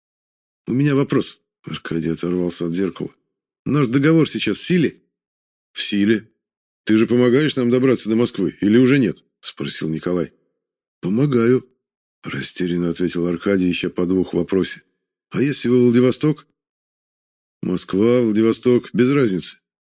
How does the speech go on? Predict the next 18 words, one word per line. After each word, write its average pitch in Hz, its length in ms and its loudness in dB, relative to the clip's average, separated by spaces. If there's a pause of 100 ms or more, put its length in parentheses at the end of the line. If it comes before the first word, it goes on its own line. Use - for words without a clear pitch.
(680)
«Кэп, 90 340 -2
представляешь, 98 760 0
всякое 101 360 0
упоминание 104 520 2
о 85 40 0
нас 82 180 -4
исчезло». 80 480 -4 (480)
Максим - 360 -8
лежал 80 300 -4
с - 80 -12
открытыми 85 440 -4
глазами 87 500 -2 (380)
и 78 100 -6
опустошённым 92 680 -4
видом 92 240 2
смотрел 87 420 -2
куда-то 87 320 -2
вдаль. 82 400 -2